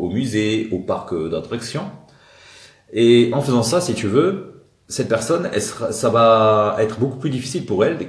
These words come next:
de refuser. Pourquoi ? Parce que si elle refuse, il y aura un problème de cohérence. Donc quand tu es en cohérence avec la personne, euh, pour elle, ça va être, euh, un peu plus difficile pour elle de revenir en arrière.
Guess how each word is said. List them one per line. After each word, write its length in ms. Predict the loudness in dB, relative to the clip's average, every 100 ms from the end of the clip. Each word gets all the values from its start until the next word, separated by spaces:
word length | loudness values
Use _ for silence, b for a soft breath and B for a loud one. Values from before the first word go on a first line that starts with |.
| -12 -20 _ _
de 200 | -8 2
refuser. 560 | 2 2 -4 -4 -6 -12 -20 _ _ b b b b b
Pourquoi ? 720 | -2 -2 2 2 2 -2 B B B _
Parce 180 | -6 -4
que 460 | -2 0 0 -6 -16 -20 _ _ _
si 200 | -8 0
elle 80 | 4
refuse, 420 | 6 4 -2 -4
il 40 | 0
y 40 |
aura 140 | 0
un 40 | 0
problème 280 | -2 -2 -2
de 60 |
cohérence. 720 | -2 2 2 0 -8 -14 -18 _ b b b
Donc 160 | -10 -8 -8
quand 140 | -4 -4
tu 180 | 0 2
es 20 |
en 120 | 2
cohérence 520 | 2 2 2 0 -2
avec 140 | -2 -2
la 80 |
personne, 600 | -2 -4 -4 -2 -2 -6 -12 -20 _ _ b b b b -4
euh, 440 | 2 2 2 0
pour 260 | 0 0 4
elle, 320 | 4 2 -4
ça 420 | -8 -8 -2 2
va 120 | 6
être, 220 | 4 4
euh, 1200 | 6 8 8 6 4 4 4 2 2 0 -4 -10 -20 _ _ _ _ -2
un 80 | 2
peu 120 | 2
plus 120 | 0
difficile 500 | -4 -4 -6 -6 -6
pour 160 | 2 2
elle 80 | 4
de 80 |
revenir 300 | 2 0 0
en 80 | 0
arrière. 420 | -2 -4 -6 -12